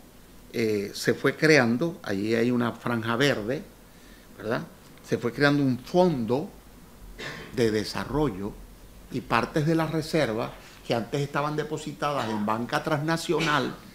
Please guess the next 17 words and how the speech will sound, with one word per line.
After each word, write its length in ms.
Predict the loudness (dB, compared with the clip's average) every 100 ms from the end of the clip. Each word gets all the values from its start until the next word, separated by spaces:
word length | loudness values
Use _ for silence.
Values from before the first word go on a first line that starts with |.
| -20 -10 -2
ganando 380 | 0 0 0
intereses 560 | 0 2 4 4 4 -2
para 220 | 0 -2
banqueros 560 | -2 -2 0 2 2 -2
transnacionales, 840 | -2 -2 -2 0 0 0 -2 -4 -10 -20 -20 -18 -18 -18 -8
se, 260 | 4 6
ahora 460 | 8 6 4 0 -4 -8
se 240 | 0 2
usan 580 | 4 2 2 2 2 -2 -10 -20 -20 -20 -20 -20 -8
para 300 | -2 0 0
financiar 840 | -2 -4 -4 -4 -6 -4 -2 -2 -8 -16 -20 -20 -20 -20 -4
progr-, 460 | -2 0 0 -4 -6
programas 640 | -4 -2 2 0 0 -2
y 60 | -4
proyectos 540 | -4 -2 -2 -4 -6
de 120 | -4
desarrollo, 600 | -4 -6 -6 -4 -4 -6